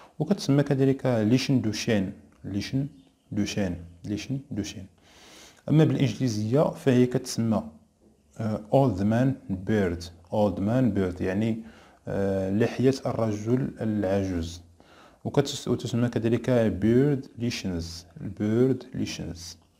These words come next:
آه، بالنسبة للأجزاء المستعملة من هذه الطفيليات فهي كتست-،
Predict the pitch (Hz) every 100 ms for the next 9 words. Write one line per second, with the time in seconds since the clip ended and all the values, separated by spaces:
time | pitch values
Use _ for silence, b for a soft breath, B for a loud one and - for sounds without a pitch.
0 | B B B B B B - 120 123 120
1 | 135 139 165 165 143 139 139 143 - 110
2 | 123 135 113 120 113 - 117 - 117 117
3 | 160 160 120 123 123 139 - - 101